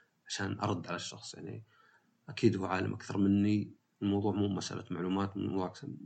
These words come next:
مسألة رأي، لأنه هذه النقطة الأولى، إنه يقول: "أنا أؤمن"،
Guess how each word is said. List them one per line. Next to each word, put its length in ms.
مسألة 300
رأي، 240
لأنه 380
هذه 100
النقطة 260
الأولى، 200
إنه 140
يقول: 180
"أنا 120
أؤمن"، 460